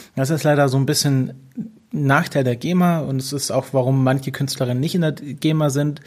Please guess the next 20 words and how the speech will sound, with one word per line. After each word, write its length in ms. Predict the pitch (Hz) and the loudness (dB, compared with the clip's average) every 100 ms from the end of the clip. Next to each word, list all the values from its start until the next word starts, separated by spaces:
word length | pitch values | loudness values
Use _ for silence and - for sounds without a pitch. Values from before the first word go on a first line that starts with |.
| - - - - - | -18 -16 -18 -20 -8
Aber, 540 | - 131 135 131 131 - | -2 2 4 4 4 2
ähm, 240 | 127 131 | 0 0
da 140 | 131 | 2
muss 160 | 147 156 | 2 2
man 120 | 156 | 2
halt 140 | 131 123 | 2 2
einfach 220 | 123 - | -2 0
aufpassen, 520 | - - 165 156 151 | 0 0 -2 -2 0
wenn 120 | 135 | 2
man 100 | 135 | 2
irgendwie 200 | 135 135 | 2 0
einen 60 | 127 | 0
Bekannten 380 | 131 143 135 117 | 0 -2 -2 -2
hat 200 | 151 151 | -2 0
oder 260 | 135 131 | 2 2
jemanden, 760 | 123 135 135 - 139 135 127 131 | 2 2 2 2 2 2 0 0
den 140 | 131 | 0
man 180 | 127 123 | 2 2
damit 260 | 127 123 | 2 0
beauftragt, 680 | - - 139 - 135 127 - | 0 0 0 0 0 0 -4